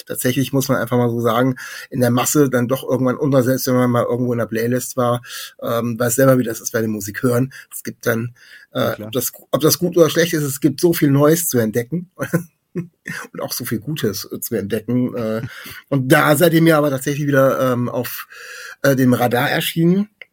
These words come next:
Speaker 1: Wie ist es, ähm, zu der Kooperation mit Matze gekommen?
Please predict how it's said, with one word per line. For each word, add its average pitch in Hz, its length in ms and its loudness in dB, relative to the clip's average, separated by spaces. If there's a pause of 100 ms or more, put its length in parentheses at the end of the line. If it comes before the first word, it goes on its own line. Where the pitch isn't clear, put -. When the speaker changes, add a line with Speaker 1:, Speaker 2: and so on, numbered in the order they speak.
(480)
Speaker 1:
Wie 160 160 2
ist 160 140 2
es, 156 320 -2
ähm, 131 240 2
zu 135 160 -2
der 123 440 2 (140)
Kooperation 120 500 -2
mit 120 200 0
Matze 98 280 -10
gekommen? 110 400 -16